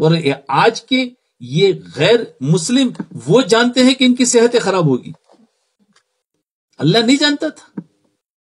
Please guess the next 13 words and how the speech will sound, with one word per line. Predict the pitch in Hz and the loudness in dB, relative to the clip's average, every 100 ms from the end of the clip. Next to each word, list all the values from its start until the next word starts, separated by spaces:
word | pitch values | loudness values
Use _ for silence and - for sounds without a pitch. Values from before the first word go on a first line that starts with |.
| _ _ _ _ _ _ _ _ _ | _ _ _ _ _ _ _ _ _
नऊजुबिल्लाह, | - 147 175 185 202 | -2 2 2 2 2
यही | 190 233 | 4 4
हुआ | 254 196 254 | 4 4 0
ना | 262 - _ - | -6 -12 _ -8
कि | 135 | -4
गोया | 123 180 | 0 2
अल्लाह | 170 170 | 2 0
ताला | 160 160 214 | 0 0 0
ने | 208 | 0
जो | 190 | 2
हुक्म | 151 165 269 | 2 2 2
दिया | 190 170 123 | 2 0 0
है | 117 | 0